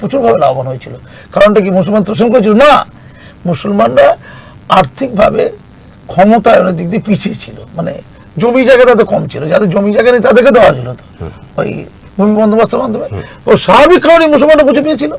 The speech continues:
Speaker 1: কারণ তাদের কাছে ভূমি নেই, যাদের আছে তাদের দেওয়ার কথা নয়। যেমন আমাদের অনেক জমি ছিল, একটু জমিদার টাইপের ছিলাম, সব জমি কেড়ে নিয়েছে, তাহলে আমাদের তো, আমি তো মুসলমান ধর্ম, ওদের জমি কেড়ে নিল কেন? ওটা ছিল পদ্ধতি। ফলে আমি পরিষ্কার করে বলছি, মুসলমানদের কল্যাণ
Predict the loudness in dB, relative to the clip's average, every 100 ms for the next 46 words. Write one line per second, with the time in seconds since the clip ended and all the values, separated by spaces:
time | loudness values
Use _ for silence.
0 | -16 -20 -4 -2 2 2 4 4 2 2
1 | 0 -4 -14 -20 -20 -4 0 2 2 2
2 | 0 0 -2 -2 -2 -4 -6 -10 -18 -6
3 | 0 4 4 4 4 4 2 0 -2 -6
4 | -10 -16 -20 -20 -8 0 2 2 2 2
5 | 0 -4 -6 -8 -10 -20 -6 -4 -2 -4
6 | -2 -4 -4 -8 -12 -20 -20 -20 -8 -4
7 | 0 0 0 2 0 2 0 0 0 0
8 | -2 -2 0 0 2 2 0 0 -4 -6
9 | -10 -20 -20 -10 -2 2 2 2 2 2
10 | 2 -2 -8 -20 -20 -20 -20 -4 2 4
11 | 4 2 2 -2 0 0 2 2 2 -2
12 | -6 -10 -18 -20 -20 -10 -6 -4 -2 -2
13 | 0 0 2 0 0 -2 0 2 0